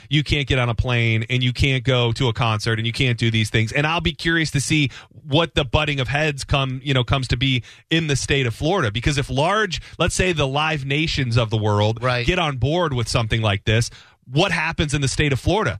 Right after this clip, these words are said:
Speaker 1: Does Live Nation then say, "Okay, well, we're abiding by the government's mandate, so either be a part of it or we're not gonna hold"? And that's, you know, those are obviously questions we don't have the answer to, but I don't think they seem that far-fetched.
Speaker 2: Seven two seven, five seven nine, one oh two five. Just because we cover breaking news,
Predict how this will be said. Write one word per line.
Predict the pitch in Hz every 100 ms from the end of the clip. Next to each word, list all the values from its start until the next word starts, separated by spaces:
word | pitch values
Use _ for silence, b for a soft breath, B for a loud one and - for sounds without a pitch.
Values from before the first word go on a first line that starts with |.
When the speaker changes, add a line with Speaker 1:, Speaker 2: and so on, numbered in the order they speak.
| -
Speaker 1:
Does | 156 131
Live | 147 165 143
Nation | 143 160 - 175
then | 151 156
say, | - 147
"Okay, | 147 233 214 196
well, | 180 151
we're | 196
abiding | 233 185 185 175
by | 151 156
the | 139
government's | 147 151 160 151 135
mandate, | 143 147 147 131 120 - B
so | - 165 143 -
either | 165 175 147
be | 175
a | 165
part | 165 165
of | 175
it | 175 147
or | 143
we're | 147
not | 151 143 139
gonna | 131
hold"? | 127 135 127 117 - B B
And | 165
that's, | 190 175
you | 156
know, | 131
those | 151 170
are | 147
obviously | 135 131 127
questions | 117 131 123 117
we |
don't | 123 113
have | 107
the | 117
answer | 185 147 117
to, | 120 107
but | 104 -
I | 120
don't | 127
think | 123 113
they | 107
seem | - 113
that | 98
far-fetched. | - 87 - 147 156 - - _ _ _ _ _
Speaker 2:
Seven | - 151 156 147
two | 147
seven, | 120 143 135 120
five | 131 127 120
seven | 135 120 113
nine, | 120 123
one | 120 120
oh |
two | 113 117
five. | 123 120
Just | 104 147
because | 160 160 127
we | 143
cover | 143 135
breaking | 110 135 135 127 120
news, | 127 131 127